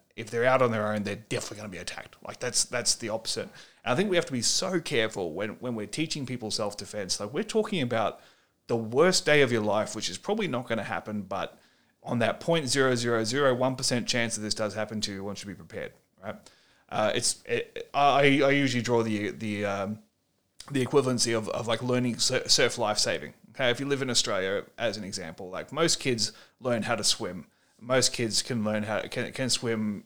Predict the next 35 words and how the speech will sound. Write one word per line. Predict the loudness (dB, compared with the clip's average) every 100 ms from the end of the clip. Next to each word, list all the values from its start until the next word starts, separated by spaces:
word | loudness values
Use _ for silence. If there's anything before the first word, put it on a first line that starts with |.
| _ -8
in | -4
the | -4
ocean, | -4 -4 -4 -6 -14 _ _ _
uh, | -6 -4
because | -4 -4 -6 -6
it's, | -8
if | -8 -8
you |
grow | -4 0 0
up, | -2 -10 _ -16
if | -12
you | -2
grow | 0
up | 2
near | 0
the | -4
water, | -2 -2
then | -2 -4
that's | -4 -4
kind | -4
of | -4
a, | -6
a | -6
basic | -6 -4 -2 0
skill | -2 -2
to | -4
have. | 4 4 4 -2 -20 -20 _ _ _ _ _ _ _ 2
Knowing | 4 4 2
how | -2 0 2 4
to | 2 2
save | 4 4 6
someone | 2 2 0 0
who | -2 -4
is | -6
drowning | -6 -2 0 -2 -4 -10